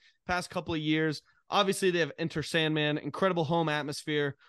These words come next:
Uh, but they really need to get things cooking if they wanna stay alive, uh, in the new age of college football, whereas Purdue just lost to Fresno State at home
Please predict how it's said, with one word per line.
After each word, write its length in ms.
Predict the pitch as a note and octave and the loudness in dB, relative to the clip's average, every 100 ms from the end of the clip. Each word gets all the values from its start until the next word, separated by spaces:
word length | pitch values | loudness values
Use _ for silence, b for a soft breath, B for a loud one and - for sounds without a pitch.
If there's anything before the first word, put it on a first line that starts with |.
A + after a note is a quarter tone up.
| b _ E3+ | b _ 0
Uh, 160 | F3+ | 2
but 120 | F3 F3+ | 4 4
they 100 | G3+ | 4
really 200 | C4 D4 | 4 2
need 140 | B3 | 0
to 60 | F3 | 0
get 200 | G3 - | -2 0
things 280 | G3 F3 | 0 -2
cooking 340 | - G3+ - D3 | 0 0 2 -2
if 140 | A#2+ | -2
they 100 | D#3+ | 0
wanna 220 | D#3+ D#3+ | 2 0
stay 220 | C#3 - D#3 | -2 0 0
alive, 460 | C#3+ C#3+ C3 B2 - _ _ _ | 2 2 0 -2 -8 _ _ _
uh, 220 | - D3+ C#3+ | -4 -2 -2
in 120 | D#3+ | -4
the 40 | |
new 220 | D#3+ E3 | -2 2
age 200 | D#3 D3 C3 | 2 2 -4
of 80 | |
college 260 | - D#3 C#3 | -6 -4 -4
football, 480 | - - D3+ C#3 C3+ | -6 -2 0 2 2
whereas 240 | D3+ D3+ | 0 2
Purdue 420 | - E3 F#3+ C4+ A#3 | 4 4 4 4 2
just 200 | A#3 G#3+ | -2 -2
lost 220 | A3+ G#3+ | -2 -4
to 40 | |
Fresno 300 | G#3 B3+ C4+ | -6 -6 -6
State 380 | C4+ - D#4 C4+ | -8 -2 -2 0
at 180 | F#3+ F#3 | 0 0
home 380 | D#3+ F3 D3 | 0 0 0